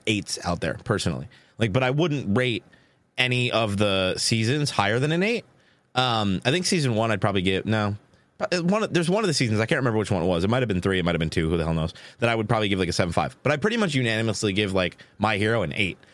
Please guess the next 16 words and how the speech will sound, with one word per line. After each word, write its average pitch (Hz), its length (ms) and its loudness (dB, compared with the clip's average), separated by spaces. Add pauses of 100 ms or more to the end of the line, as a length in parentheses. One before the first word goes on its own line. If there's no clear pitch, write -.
(260)
But 135 400 0 (560)
all 165 240 2
of 180 120 0
the 151 80 2
My 143 200 0
Hero 131 240 0
movies 123 340 0
I 113 80 2
have 104 140 0
seen 156 320 0 (140)
have 143 200 0
been 113 240 0
easy 143 400 0
nine 107 380 2
nine 82 180 2
fives. - 400 -6